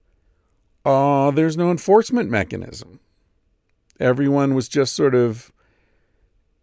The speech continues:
operating on a gentleman's agreement that, uh, you would play by the rules that had, uh, always been in effect. And when someone comes in and says, "Nah, fuck the rules,"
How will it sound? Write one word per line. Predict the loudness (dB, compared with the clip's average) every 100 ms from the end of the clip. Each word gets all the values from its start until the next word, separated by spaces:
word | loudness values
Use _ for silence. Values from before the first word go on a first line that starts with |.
| _ _ _ _
operating | -2 -2 0 2 2 0 0
on | -2
a | -2
gentleman's | -2 0 0 -2 -2
agreement | -4 -2 0 0 -2 -6
that, | -6 -2 -2 -2 -2
uh, | -2 0
you | -2 -4
would | -2
play | -2 0
by | 0 0
the | 0
rules | 0 0 0 -2 -6
that | -10 -8
had, | -6 -6 -8 -8
uh, | -6 -4 -6 -6 -8 -6
always | -4 -4 -4
been | -6 -4
in | -4 -6
effect. | -4 -6 -4 -6
And | -6
when | -6
someone | -6 -6 -6
comes | -6 -4 -4
in | -6
and | -4
says, | -4 -4
"Nah, | -4 -4 -4
fuck | -2 -4 0
the | 0
rules," | 2 2 0 -2 -6